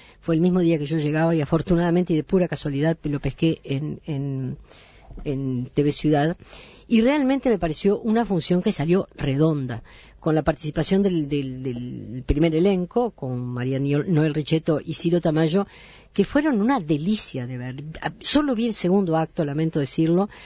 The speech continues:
pero el Cisne Negro de María, María Noel Richetto fue una belleza. Realmente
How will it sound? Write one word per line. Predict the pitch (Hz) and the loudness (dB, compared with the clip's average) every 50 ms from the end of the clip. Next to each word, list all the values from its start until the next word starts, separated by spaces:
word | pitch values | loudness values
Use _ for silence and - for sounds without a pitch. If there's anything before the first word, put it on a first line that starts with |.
| - - - - | -20 -20 -4 0
pero | - 330 330 | 0 0 2
el | - | 0
Cisne | - - 277 277 262 233 | 0 0 2 2 4 4
Negro | 190 185 208 220 208 185 | 4 4 2 4 4 2
de | 165 151 | 2 0
María, | 143 139 143 156 170 | 0 -2 0 0 2
María | 180 165 156 151 151 127 - - - 139 131 139 135 135 135 147 156 | 2 2 0 0 -2 -4 -8 -10 -8 -8 -8 -6 -6 -4 0 2 2
Noel | 156 156 160 | 2 2 2
Richetto | 151 156 139 - 165 151 - 196 196 - | 0 -2 -2 -2 -4 0 0 0 0 0
fue | - - - 208 214 - - _ - | -4 0 2 2 2 2 0 _ -4
una | - 208 208 220 220 190 - | 0 2 2 2 0 -2 -4
belleza. | - 151 147 151 151 135 127 123 151 165 139 - - - 131 127 | -10 -6 -2 -2 0 0 -2 0 -2 -2 -2 -2 -4 -6 -8 -4
Realmente | 139 170 180 185 185 180 170 175 175 170 - 190 190 - | 0 2 2 4 4 4 4 4 2 2 0 0 -2 -2